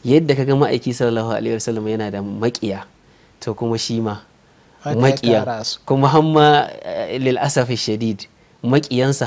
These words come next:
Speaker 1: hamma sun yi maƙiyan kuma manzon Allah
Speaker 2: Manzo
Speaker 1: sallallahu alaihi
Speaker 2: sallallahu
Speaker 1: wasallam
Speaker 2: alaihi
Speaker 1: yawa.
Speaker 2: wasallam. Na'am.
Speaker 1: Saboda yanayin da ya bada na siyasa da al'amarin da ya ta faruwa baya ga wucewar manzon Allah sallallahu alaihi wa alihi wasallam.
Speaker 2: Alaihi wasallam.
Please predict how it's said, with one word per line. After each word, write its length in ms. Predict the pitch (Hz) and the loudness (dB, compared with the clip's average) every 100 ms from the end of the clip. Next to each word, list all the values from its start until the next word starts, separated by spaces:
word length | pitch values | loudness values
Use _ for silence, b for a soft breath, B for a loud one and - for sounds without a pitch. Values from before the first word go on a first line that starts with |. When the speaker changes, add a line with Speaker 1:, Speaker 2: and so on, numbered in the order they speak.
| 117 | -4
Speaker 1:
hamma 240 | 127 123 | -2 -4
sun 160 | 127 120 | -4 -4
yi 120 | 123 | -4
maƙiyan 320 | 120 - 110 | -4 -6 -10
kuma 320 | 104 113 117 110 | -8 -6 -6 -6
manzon 240 | 104 107 | -6 -8
Allah 240 | 113 110 | -6 -6
Speaker 2:
Manzo 80 | 107 | -4
Speaker 1:
sallallahu 400 | 113 107 110 113 | -4 -2 -2 -4
alaihi 240 | 107 110 113 | -4 -4 -6
Speaker 2:
sallallahu 80 | |
Speaker 1:
wasallam 280 | 107 113 110 107 | -6 -8 -8 -6
Speaker 2:
alaihi 80 | |
Speaker 1:
yawa. 160 | 104 104 | -6 -8
Speaker 2:
wasallam. 240 | - - | -12 -18
Na'am. 200 | 110 92 95 | -16 -14 -6
Speaker 1:
Saboda 460 | 123 117 107 110 110 104 80 69 - - | -4 -2 -4 -4 -6 -8 -14 -20 -20 -10
yanayin 400 | 143 147 117 107 | -2 0 0 -4
da 120 | 104 104 | -6 -8
ya 60 | 104 | -6
bada 240 | 101 98 - _ | -8 -8 -14 _
na 160 | 110 107 | -6 -4
siyasa 480 | - 107 104 - 104 | -4 -8 -8 -10 -12
da 160 | 92 | -12
al'amarin 400 | 101 110 107 104 | -12 -10 -10 -10
da 240 | 98 98 - B B B - | -10 -12 -18 B B B -8
ya 120 | 107 | -6
ta 120 | 113 | -4
faruwa 360 | - 101 104 104 | -6 -6 -6 -8
baya 240 | 107 101 104 | -6 -6 -6
ga 80 | 101 | -6
wucewar 360 | 98 - 95 | -8 -8 -12
manzon 280 | 98 95 95 | -12 -12 -12
Allah 200 | 95 101 95 | -12 -12 -12
sallallahu 480 | 101 98 95 98 | -12 -12 -12 -12
alaihi 320 | 95 98 101 98 | -12 -12 -12 -14
wa 80 | 90 | -14
alihi 160 | 101 | -14
wasallam. 280 | 104 104 - | -12 -12 -14
Speaker 2:
Alaihi 120 | 110 | -16
wasallam. 320 | 107 - - | -20 -20 -18